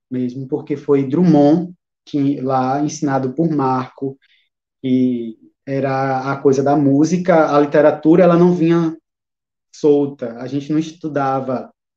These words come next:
só, é, é, é, o modernismo pelo modernismo, a gente estudava ele e ele vinha com a, com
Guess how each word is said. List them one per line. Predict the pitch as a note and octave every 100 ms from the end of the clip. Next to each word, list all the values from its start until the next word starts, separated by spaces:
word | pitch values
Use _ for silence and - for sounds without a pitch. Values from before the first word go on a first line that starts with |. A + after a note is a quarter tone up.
| _ _ _ _ _ _ _ _
só, | - D3 C3+ C3 B2 A#2 - _ _ -
é, | C#3
é, | C#3+ C#3 C3+ C#3 C3+
é, | C#3 - -
o |
modernismo | C#3+ C#3+ C#3+ C3+ C#3 C3 C#3 C#3
pelo | C3+
modernismo, | C3+ C3 C3 B2 B2 A#2+ A#2 A#2 A#2 _ _ _ _ _ -
a | C3
gente | C#3
estudava | C#3 D3+ C#3 C#3+ D#3 D#3
ele | C#3 C#3+ E3+ F#3
e | E3 F3
ele | D#3+ G3
vinha | F3 E3+ F#3
com | G#3+
a, | G#3+ F#3 -
com | - F3+ F3+ F3 D3+ C3+ A#2+